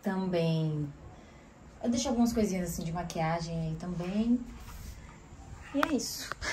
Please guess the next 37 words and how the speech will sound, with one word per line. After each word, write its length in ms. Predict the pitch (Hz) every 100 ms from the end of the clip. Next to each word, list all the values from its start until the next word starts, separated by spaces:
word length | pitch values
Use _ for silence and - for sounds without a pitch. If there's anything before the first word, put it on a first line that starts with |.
| -
Depois 200 | 233 220
eu 80 | 220
vou 80 | 220
fazer 180 | 202
um 100 | 208
tour 180 | 202 196
pela 200 | 208 202
cozinha 320 | 202 208 180
pra 80 | 170
vocês 200 | 170 170
verem 180 | 175 170
como 300 | 165 180 202
está 220 | 202 -
a 40 | 180
cozinha 480 | - 180 165 - 147 - - - - - - - - - 160
neste 300 | 160 165 190
exato 460 | 151 156 151 -
momento. 500 | 190 196 151 135 - 160 160 160
Retornando. 960 | 156 - 190 190 185 185 190 202 214 214
Ah, 260 | 220 226
tá. 120 | 220 -
Aqui 200 | - 208
tem 140 | 208
uma 100 | 208
varandinha 520 | 208 214 208 - 180
também, 460 | 180 190 180 175 247 - - - -
que 120 | 190
tem 140 | 190
uma 120 | 175
pequena 400 | 180 180 185 202
baguncinha, 800 | 202 190 190 185 - 180 196 220
um 40 | 214
estacionamento 640 | - 180 190 185 180 180
de 60 | 170
bicicleta 560 | 175 180 - 170 175
e 20 |
carrinhos 640 | - 175 165 165 196 -